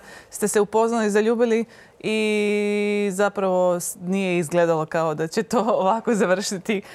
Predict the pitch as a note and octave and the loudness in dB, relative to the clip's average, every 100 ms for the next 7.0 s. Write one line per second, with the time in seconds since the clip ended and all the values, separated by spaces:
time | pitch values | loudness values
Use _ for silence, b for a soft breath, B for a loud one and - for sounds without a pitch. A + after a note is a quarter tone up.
0 | B - F3+ E3+ E3 F#3+ A3+ G#3 - F3 | B -2 0 2 0 0 -4 -6 -8 -2
1 | F3+ F#3+ E3+ E3 D#3+ D#3+ G3+ G#3+ F3 E3+ | -2 -2 -4 -4 -4 -6 -4 -4 0 0
2 | D#3+ - D#3 D3+ C#3+ D3 D#3 - D3+ D#3 | -2 -6 -6 -6 -6 -8 -10 -10 -8 -6
3 | D#3 - D#3+ - E3 E3+ E3+ E3 D#3+ D#3 | -8 -8 -8 -6 -6 -4 -4 -6 -8 -8
4 | D3+ D3 D#3 E3+ E3+ D3+ D#3+ E3 D#3+ D3 | -8 -6 -2 -2 -2 -4 0 2 2 0
5 | D3+ D3 D3+ D#3 D3+ D3 - D#3 D3+ C#3 | -2 -2 -2 -4 -6 -8 -8 -8 -6 -6
6 | D3 D3 D3 D3+ D#3 D3 C#3+ C#3 D3 | -6 -6 -8 -8 -8 -8 -8 -10 -12